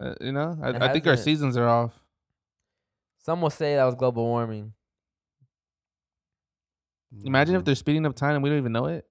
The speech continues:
Speaker 3: <laughs>
Speaker 1: 'Cause they control all of
Speaker 2: Some will
Speaker 1: time.
Speaker 2: say that's global warming.
Speaker 1: I
Speaker 2: I don't
Speaker 1: don't know.
Speaker 2: know. I'm just saying, like, that's,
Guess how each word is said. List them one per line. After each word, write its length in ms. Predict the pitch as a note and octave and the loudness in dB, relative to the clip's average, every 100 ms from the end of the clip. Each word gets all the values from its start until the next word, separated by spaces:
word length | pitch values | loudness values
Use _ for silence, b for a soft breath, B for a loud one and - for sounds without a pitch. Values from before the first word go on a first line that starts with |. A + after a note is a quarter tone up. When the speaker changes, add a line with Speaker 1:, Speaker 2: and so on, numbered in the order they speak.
| _ _ _ | _ _ _
Speaker 3:
<laughs> 400 | _ _ _ _ | _ _ _ _
Speaker 1:
'Cause 640 | A#2+ A2 A2 G#2 _ - B2+ | -4 -2 -4 -6 _ -14 -8
they 80 | C3+ | -6
control 360 | C3 C#3 C3+ | -6 0 2
all 80 | C3 | 2
of 60 | A#2 | 0
Speaker 2:
Some 100 | E3 | 2
will 60 | C#3+ | 2
Speaker 1:
time. 80 | C3+ | 2
Speaker 2:
say 60 | |
that's 180 | D3+ C#3 | 2 0
global 240 | C#3+ C#3+ | -2 0
warming. 460 | C3+ C3+ C3 B2+ B2 _ _ _ _ _ _ _ _ _ - | 0 -2 -6 -10 -14 _ _ _ _ _ _ _ _ _ -6
Speaker 1:
I 60 | |
Speaker 2:
I 120 | A#2+ E3+ | 0 2
don't 20 | |
Speaker 1:
don't 120 | E3 | 2
know. 160 | E3 A#2+ | -2 -6
Speaker 2:
know. 80 | - _ - | -10 _ -12
I'm 120 | E3 | -12
just 120 | D#3+ | -10
saying, 200 | F3+ E3 | -8 -6
like, 180 | C3+ A#2 | -6 -6
that's, 280 | C3 D3 | -6 -6